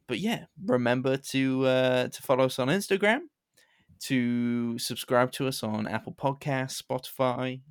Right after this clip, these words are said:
um, and kinda share us with your friends and family,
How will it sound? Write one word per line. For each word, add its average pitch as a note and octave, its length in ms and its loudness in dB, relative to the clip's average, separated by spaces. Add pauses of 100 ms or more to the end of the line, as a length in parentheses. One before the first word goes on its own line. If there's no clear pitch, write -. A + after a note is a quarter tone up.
(140)
um, B2+ 640 0
and C3 320 -2
kinda D3 260 0
share D3 300 4
us C#3+ 160 -4
with C#3 80 -4
your B2+ 100 -4
friends D3 460 0
and A#2 120 -10
family, C#3 580 0